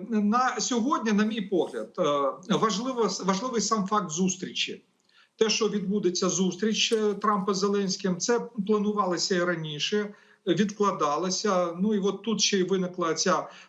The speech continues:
е, проблема з цією ресурсною угодою. І те, що ця, е, зустріч зараз відбудеться, це вже само по собі добре. По-друге, тут, е, важливо не конкретні результати, крім підписання цієї угоди. Угода рамкова.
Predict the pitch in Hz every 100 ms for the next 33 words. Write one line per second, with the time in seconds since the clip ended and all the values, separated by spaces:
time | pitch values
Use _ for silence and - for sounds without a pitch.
0 | - 185 147 185 175 190 175 170 156 -
1 | 190 165 180 190 151 - 180 165 214 233
2 | 208 196 - - - - 185 247 247 220
3 | 185 - 214 208 196 190 208 208 170 165
4 | 180 175 - 180 233 277 214 185 - 214
5 | 185 190 - 202 214 180 - 175 165 151
6 | 110 - - - _ - - - - 208
7 | 254 277 185 135 117 117 - 262 262 -
8 | 220 214 208 208 208 254 226 214 226 220
9 | - 233 202 - 247 233 208 202 214 190
10 | 160 - 190 208 190 190 - 190 - 185
11 | 165 - 185 156 143 113 98 - - 202
12 | 254 214 185 196 151 - 127 104